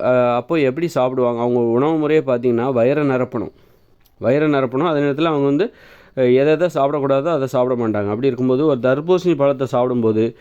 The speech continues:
அஹ், நம்ம என்ன பண்ணுவோம், இப்ப மேல இருக்கிற சிவப்பா இருக்கிற பகுதியை மட்டும் சாப்பிடுவோம். ஆனா ஒரு இயற்கையோட இணைந்த மனித வாழ்க்கையில அவங்க என்ன பண்ணுவாங்கன்னா, அந்த முழு பழத்தையுமே சாப்பிட்றதுக்கு முயற்சி பண்ணுவாங்க.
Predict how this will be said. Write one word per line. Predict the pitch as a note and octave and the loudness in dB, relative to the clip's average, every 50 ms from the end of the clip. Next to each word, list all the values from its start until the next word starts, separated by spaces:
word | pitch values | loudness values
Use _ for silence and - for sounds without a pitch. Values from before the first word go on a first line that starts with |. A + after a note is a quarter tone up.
| - - - - _ _ _ - | -20 -20 -20 -20 _ _ _ -4
அஹ், | C#3+ C3+ C#3 C3+ B2+ B2+ B2 A#2 A2+ G#2+ G#2 G2+ G2 G2+ - _ _ _ _ _ _ - | 0 2 2 4 2 2 2 2 2 0 -2 -4 -6 -8 -12 _ _ _ _ _ _ -4
நம்ம | C#3+ D3 D#3 D#3+ D#3 | -2 0 2 2 2
என்ன | D#3 D#3+ E3 | 2 0 0
பண்ணுவோம், | D3 D#3+ D3+ C#3+ D3 D#3 D#3+ E3 D#3+ D3+ - | 0 0 0 0 0 0 -2 -2 -4 -6 -4
இப்ப | B2+ C#3 C3 - - D3+ D3+ D3+ D3+ D3+ D#3 _ _ - | -4 -4 -4 0 0 0 2 0 -2 -4 -10 _ _ -4
மேல | C3 C3 C#3+ D#3+ E3 E3+ | 0 2 2 2 2 2
இருக்கிற | D#3 C#3+ C3 D3 D3+ C#3 - | 0 0 0 -2 -2 -2 0
சிவப்பா | D3+ D3 D3+ C#3+ D#3+ D#3+ | 0 0 0 2 2 2
இருக்கிற | D3 C#3 C#3+ C#3+ C3+ | 2 2 0 0 0
பகுதியை | B2 C3+ C3+ C3+ C#3 C#3 | 0 0 0 2 2 2
மட்டும் | C3 C3 C3 D3+ C#3 | 0 0 0 0 0
சாப்பிடுவோம். | C3+ C3 A#2+ A2+ G#2+ G2 - - - | 0 0 0 -2 -4 -4 -6 -8 -8
ஆனா | - B2 C3 D3+ E3 F3 F3+ F3 F3 _ - - - _ _ - | -6 -2 -2 0 0 -2 -4 -6 -8 _ -20 -20 -20 _ _ -4
ஒரு | C3+ C3+ C3 C3 | -2 0 0 2
இயற்கையோட | B2+ C#3+ D#3 D3+ D3+ E3+ E3+ D#3+ | 2 2 2 0 0 -2 0 2
இணைந்த | D3+ C#3+ C#3+ D3 D3+ C#3+ | 2 2 2 0 0 0
மனித | C#3+ C#3 C#3 C#3 | 0 0 2 2
வாழ்க்கையில | C#3+ C#3 C3+ B2+ D3 D3 | 2 0 0 0 -2 -2
அவங்க | C3+ B2+ C3 C#3 C#3+ | 0 0 0 0 0
என்ன | C#3 C#3+ D3 | 0 -2 -2
பண்ணுவாங்கன்னா, | C#3+ D3 C#3 C3 B2 B2+ C#3+ F3 F#3+ F#3 F#3 _ - - - _ - G#2+ A2 | -2 -2 -2 0 0 0 0 -2 -2 -4 -8 _ -20 -20 -20 _ -10 -4 -2
அந்த | A#2 A#2 B2 C3 A2 | 0 0 0 0 0
முழு | A2 A2+ B2 D3+ G3 G#3+ G#3 - | 0 0 2 4 2 2 2 2
பழத்தையுமே | E3 D#3+ E3+ E3 F#3+ F#3 F#3+ G3 F#3 F#3+ | 0 0 2 2 0 2 2 0 0 2
சாப்பிட்றதுக்கு | E3 D#3 D3 D3+ D3+ D3 C#3+ D3+ F3 | 0 -2 -2 -2 -6 -6 -4 -4 -2
முயற்சி | E3 D#3 D3 C#3 - C#3+ | 0 0 -2 -2 -4 -2
பண்ணுவாங்க. | B2 A#2+ A#2 G#2+ F#2+ F#2 F2+ | -2 0 0 0 -2 -4 -6